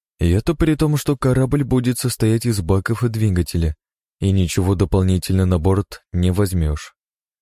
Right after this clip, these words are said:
Но даже при такой скорости корабль будет добираться семь лет, а у людей внутри Солнечной системы остался год-полтора.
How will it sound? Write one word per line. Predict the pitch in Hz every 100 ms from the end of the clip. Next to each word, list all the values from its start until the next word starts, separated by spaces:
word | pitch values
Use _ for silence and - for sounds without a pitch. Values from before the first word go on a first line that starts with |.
| _ _ _ _
Но | 95 160
даже | 147 156 139
при | 139 135
такой | 131 131 151
скорости | 139 123 107 92 92
корабль | - 104 101 92 92
будет | 98 90 87
добираться | 87 95 95 90 98
семь | - 95 87
лет, | 85 - - _ _ _ _ _
а | - 92
у | 120
людей | 131 110 120
внутри | 131 143 131 120
Солнечной | - 110 101 - 101
системы | 95 92 - 90 87 - _
остался | 87 - 98 101 -
год-полтора. | 123 101 92 - 95 - 98 95 82